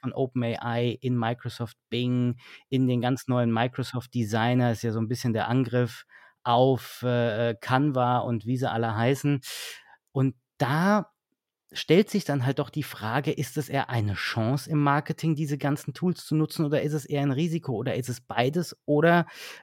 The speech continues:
kommt einfach drauf an? Da hab ich mir heute selbstverständlich mal wieder einen Experten ins virtuelle Studio geholt. Ich rede mit Arthur Kosch, und zwar genau über das Thema Content A I beziehungsweise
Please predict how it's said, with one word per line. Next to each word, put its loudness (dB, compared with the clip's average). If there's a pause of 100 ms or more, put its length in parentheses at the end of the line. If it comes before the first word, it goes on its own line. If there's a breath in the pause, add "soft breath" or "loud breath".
(160)
kommt 2 (100)
einfach 0
drauf -2
an? 2 (460 loud breath)
Da 4
hab -4
ich -6
mir 2
heute 2
selbstverständlich 0
mal 4
wieder 0
einen 0
Experten -4
ins -2
virtuelle 0
Studio 0
geholt. -2
Ich -4
rede -2
mit 0 (100)
Arthur 0
Kosch, 0 (400 soft breath)
und 2
zwar 0
genau 0
über 2
das 0
Thema 0 (140)
Content -2
A -2
I 2 (320)
beziehungsweise 0